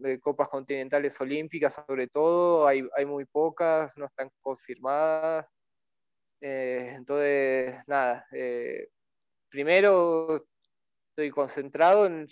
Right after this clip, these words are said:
llegar de la mejor forma a la, la reanudación de la clasificación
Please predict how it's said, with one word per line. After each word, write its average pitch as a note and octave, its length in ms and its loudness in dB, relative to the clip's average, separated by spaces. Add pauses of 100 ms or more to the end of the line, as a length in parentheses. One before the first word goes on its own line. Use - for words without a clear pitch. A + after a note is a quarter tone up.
(160)
llegar C#3+ 540 0
de C3+ 180 -6
la C3 140 2
mejor C#3 340 -8
forma D3 400 -4
a C3 40 0
la, A#2+ 300 -4
la A#2+ 240 -6
reanudación B2 640 -4
de C3+ 100 -2
la B2 80 -2
clasificación C#3 880 -6